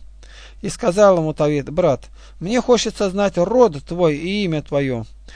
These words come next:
Он сказал: «Я Азария, из рода Анании Великого, из братьев твоих». Тогда Давид сказал ему: «Брат,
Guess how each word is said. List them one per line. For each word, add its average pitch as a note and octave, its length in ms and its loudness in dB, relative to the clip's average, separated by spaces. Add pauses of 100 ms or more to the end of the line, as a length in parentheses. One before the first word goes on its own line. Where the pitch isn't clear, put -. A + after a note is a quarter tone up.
(160)
Он F3+ 140 -4
сказал: F#3+ 340 4
«Я G#3+ 300 4
Азария, D#3+ 640 4 (200)
из D3+ 220 -10
рода G3 360 2
Анании D3 480 -2
Великого, C3+ 500 -4
из D3 160 -6
братьев D3+ 400 -2
твоих». A#2 380 -8 (600)
Тогда D3 300 4
Давид D3+ 260 -2
сказал C#3+ 380 0
ему: C3 200 -2
«Брат, C#3+ 440 0